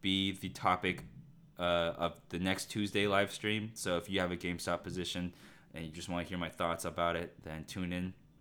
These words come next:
Um, but otherwise, uh, not doubling down at that specific time, uh, paid off for GameStop because it had gone down.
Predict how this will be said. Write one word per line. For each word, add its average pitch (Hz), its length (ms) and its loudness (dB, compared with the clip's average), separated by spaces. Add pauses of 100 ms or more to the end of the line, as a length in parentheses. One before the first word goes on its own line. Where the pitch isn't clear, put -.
Um, 82 440 -4
but 92 100 2
otherwise, 92 580 2 (880)
uh, 82 340 2 (100)
not 107 560 6 (360)
doubling 104 420 4
down 95 400 4
at 92 160 -2
that 87 140 2
specific 95 500 -4
time, 92 400 0 (480)
uh, 82 200 2
paid 95 300 0
off 87 200 4
for 90 100 -4
GameStop 85 540 0
because 82 260 -4
it 80 120 -4
had 90 240 2
gone 85 220 2
down. 82 440 -2